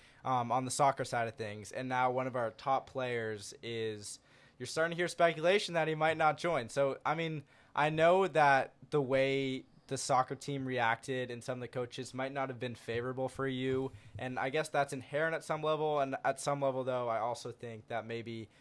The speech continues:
um, they were too harsh on you. H-, kinda take me through that real quick. Like, where, how did that go, telling the soccer team,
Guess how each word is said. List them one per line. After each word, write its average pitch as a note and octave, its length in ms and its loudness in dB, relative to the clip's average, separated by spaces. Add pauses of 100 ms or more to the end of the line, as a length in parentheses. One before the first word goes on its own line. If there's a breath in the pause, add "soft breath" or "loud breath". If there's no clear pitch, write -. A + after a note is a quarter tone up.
(200 soft breath)
um, G#2+ 360 -6
they B2+ 120 0
were A#2 100 -4
too D#3 240 -4
harsh D3 280 4
on C#3+ 140 -2
you. C3+ 460 -2 (180)
H-, - 160 -12
kinda F3 200 2
take E3+ 220 -2
me D#3 100 -8
through C#3+ 120 0
that C#3 160 8
real B2+ 100 0
quick. - 280 -6
Like, B2 300 -6
where, C#3+ 300 2 (200)
how C#3+ 220 4
did D3 120 -4
that C3 220 2
go, B2 340 -2
telling C#3 340 -4
the A#2+ 60 -10
soccer A#2+ 300 -2
team, G#2+ 380 -12